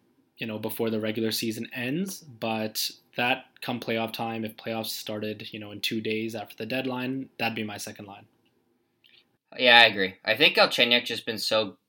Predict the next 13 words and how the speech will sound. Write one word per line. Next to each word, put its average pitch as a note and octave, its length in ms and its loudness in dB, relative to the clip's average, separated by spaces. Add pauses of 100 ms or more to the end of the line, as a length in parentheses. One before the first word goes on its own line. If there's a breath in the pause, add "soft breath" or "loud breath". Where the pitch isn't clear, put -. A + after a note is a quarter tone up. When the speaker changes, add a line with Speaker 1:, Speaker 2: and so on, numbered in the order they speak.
Speaker 2:
so A#2 240 0
good, G2 500 2 (100)
and A2 220 0
then G#2 480 2 (340 soft breath)
I A2+ 120 8
just D#3 200 6
think F3 140 4
he's D#3 160 -2
better A#2+ 220 8
offensively G#2 500 2
than A#2+ 180 -2
Foligno. B2+ 640 -2 (220)
Foligno's A2+ 400 -4